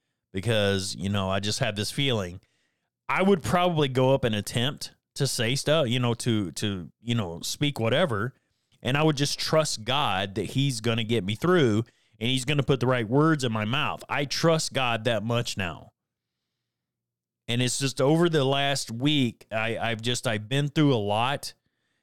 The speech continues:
And, um, you know, I have a, I have a little bit of a fire in my belly now. And, and I wanna try to, I'm actually gonna go, I'm probably gonna try a different church this weekend.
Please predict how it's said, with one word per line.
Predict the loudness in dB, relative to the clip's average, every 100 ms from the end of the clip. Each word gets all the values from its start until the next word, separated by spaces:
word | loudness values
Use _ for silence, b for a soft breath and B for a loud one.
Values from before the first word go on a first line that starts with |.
| _ -6
And, | -2 0 0 0 0 0 -4 -4
um, | -2 0 0 0 -2 -6 -16 _ _ _ _ _ _ _ _ _ _ _ _ _ -4
you | 0
know, | 2
I | 0 0
have | 0 2
a, | 2 2 0 0
I | 0
have | 2 2
a |
little | 2 2 2
bit | 2
of | 0 0
a |
fire | -2 -2 0 0 0
in |
my | 0 2
belly | 2 2 2
now. | 0 0 2 0 -2 -6 _ _ _ _ _ _ _ _ _ _
And, | -4 -2 0 -2
and | -4 -2
I | 0
wanna | 0 0 0
try | 0 -2 0 0 -2
to, | -2 -2 0 0 0
I'm | -2 -2
actually | -2 0 0
gonna | 0 -2
go, | 2 2 4 2
I'm | -2
probably | -4 -2 -2 0 0
gonna | 0 0 0
try | 0 -2 0
a |
different | -2 -4 -4
church | 0 0 -2 -4
this | -4 -2
weekend. | -4 -2 -2 0 -2